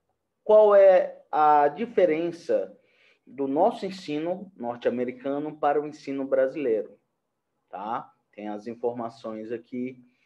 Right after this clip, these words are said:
acreditação da universidade perante o Brasil, a metodologia, a metodologia que nós seguimos, tá? Temos aqui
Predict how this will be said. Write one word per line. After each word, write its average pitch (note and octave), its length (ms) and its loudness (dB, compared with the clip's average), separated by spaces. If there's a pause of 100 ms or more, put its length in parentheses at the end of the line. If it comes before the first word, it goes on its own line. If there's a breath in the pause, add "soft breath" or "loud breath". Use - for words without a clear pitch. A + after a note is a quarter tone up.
(320 soft breath)
acreditação C#3+ 1200 -2
da C#3+ 100 2
universidade A#2 1040 -8 (280)
perante A2 840 -8 (400 soft breath)
o - 80 -12
Brasil, B2 800 -2 (840)
a A#2 220 -4
metodologia, C3 1200 -2 (140)
a A#2+ 100 -14
metodologia C#3 1000 0
que - 180 -12
nós A#2 480 -10 (280 soft breath)
seguimos, C#3 960 -10 (520)
tá? C3+ 520 -2 (840)
Temos F#3+ 260 2
aqui E3 720 0